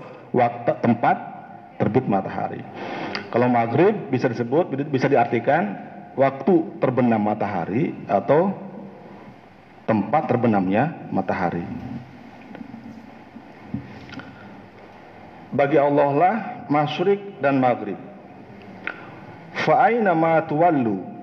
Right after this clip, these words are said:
maka kemanapun. Fa aina,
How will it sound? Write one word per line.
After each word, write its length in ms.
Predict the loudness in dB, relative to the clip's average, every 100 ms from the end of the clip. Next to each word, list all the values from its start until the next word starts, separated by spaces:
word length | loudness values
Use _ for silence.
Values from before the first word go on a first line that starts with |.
| -18 -12
maka 460 | -10 -10 -12 -2 0 0 -2 -8 0
kemanapun. 880 | 2 4 2 0 2 4 4 2 -2 -12 -16 -18 -20 -20 -20 -20 -18 -8 0
Fa 240 | 2 4
aina, 580 | 4 2 0 -4 -12